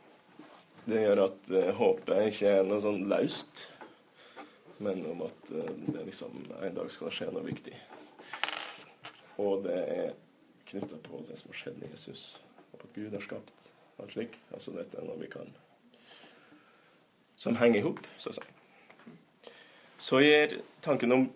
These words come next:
dommen, håpet om dommen, et alvor over livet og en tilskyndelse til oss til å gjøre det gode.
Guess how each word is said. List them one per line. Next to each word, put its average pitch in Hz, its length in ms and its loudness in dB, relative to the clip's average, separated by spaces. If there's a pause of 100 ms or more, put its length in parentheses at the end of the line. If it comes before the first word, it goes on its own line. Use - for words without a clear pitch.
(160)
dommen, 123 480 6
håpet 117 260 0
om 113 100 6
dommen, 110 300 4 (600)
et 113 200 -4 (160)
alvor 113 520 6
over 107 180 4
livet 107 360 6 (960)
og 104 140 4
en 104 80 0
tilskyndelse - 760 -2
til 85 120 -2
oss - 160 -8 (880)
til 104 120 -2
å 104 40 0
gjøre 90 240 4
det - 100 -6
gode. - 220 -14